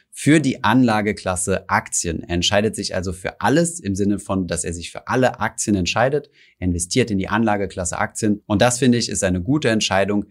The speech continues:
denn damit profitiert man von der Rendite der Anlageklasse Aktien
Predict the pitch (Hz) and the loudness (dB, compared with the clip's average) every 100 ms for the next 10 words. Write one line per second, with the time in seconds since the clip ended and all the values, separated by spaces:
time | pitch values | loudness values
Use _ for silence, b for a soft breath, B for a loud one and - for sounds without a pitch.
0 | b 92 90 104 104 107 101 92 101 101 | b -4 0 0 0 -4 -4 -4 -4 -2
1 | 98 92 - 90 87 87 95 131 120 92 | -2 -2 -2 -4 -2 -4 -2 -2 -2 -2
2 | - 113 160 151 113 107 - 95 - - | -2 2 4 4 4 0 -4 -6 -4 -2
3 | 117 - - 113 110 | -2 -2 2 2 2